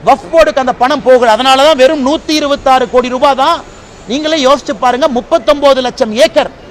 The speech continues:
வெறும் நூத்தி இருபத்தாறு கோடி ரூபாய் சம்பாதிக்குது. நான்கு ஆண்டுகள் கொடுத்து பாருங்க, பத்திரிகை நண்பர்களே, நீங்க நான்கு ஆண்டுகள் கழிச்சு பாருங்க, இந்த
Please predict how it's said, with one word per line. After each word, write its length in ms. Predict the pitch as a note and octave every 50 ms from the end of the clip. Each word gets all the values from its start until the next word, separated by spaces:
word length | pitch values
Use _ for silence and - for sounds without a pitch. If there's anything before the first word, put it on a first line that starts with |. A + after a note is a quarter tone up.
| - - -
வெறும் 260 | G3+ B3+ E4 F4 D#4+ B3+
நூத்தி 180 | C4 E4 - -
இருபத்தாறு 500 | D4+ C#4+ C#4 C#4 - - B3+ A#3+ A3+ G#3+
கோடி 160 | - A3 G#3
ரூபாய் 220 | G3+ G#3+ B3 C#4 -
சம்பாதிக்குது. 460 | A3+ G3 F#3+ G#3 F#3+ E3+ - - - - - - - - - - - - - - - - - -
நான்கு 360 | G3+ B3 D#4+ F4 E4+ C#4+ D#4
ஆண்டுகள் 340 | D#4 D#4+ D#4 B3+ D4+ C#4 F#3
கொடுத்து 260 | B3+ C4+ B3+ - F#3+
பாருங்க, 240 | G#3 G3+ F#3+ F3 F3
பத்திரிகை 340 | G3+ G#3+ - C4 A#3+ B3 A#3
நண்பர்களே, 420 | A#3 A3+ A#3 A3 A3 B3 C4+ C4+ A#3+ - - - - - - - - - - - -
நீங்க 140 | G#3 B3 B3
நான்கு 400 | A3+ A3 A#3 C4+ D#4 D#4 D4+ D4
ஆண்டுகள் 380 | D4 D4+ D4+ D4+ B3 C#4 B3+ -
கழிச்சு 240 | A#3+ C4+ B3+ - C4+ F3+ A#3
பாருங்க, 260 | A3 A3 G3+ A3 A#3+ B3 A#3+ G#3 - - - - - - - - - - - -
இந்த 140 | A3+ A#3+